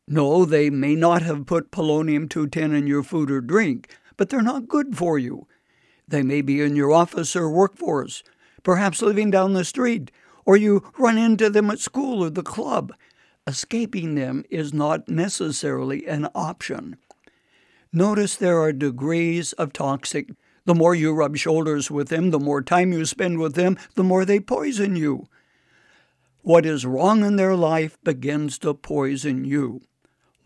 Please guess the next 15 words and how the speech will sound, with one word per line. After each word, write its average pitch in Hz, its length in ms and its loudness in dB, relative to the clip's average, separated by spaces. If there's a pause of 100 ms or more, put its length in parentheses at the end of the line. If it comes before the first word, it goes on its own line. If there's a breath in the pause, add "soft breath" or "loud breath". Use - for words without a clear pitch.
"Why 180 160 0
not 175 340 4
do 254 240 4
it?" 151 140 2
they 151 160 0
prod, 139 380 0
realizing 165 680 2
fully 180 400 2
that 147 240 -4 (380 loud breath)
what 175 180 2
they're 175 200 0
asking 190 480 -2
you 165 140 0
to 156 160 -4
do 139 400 -2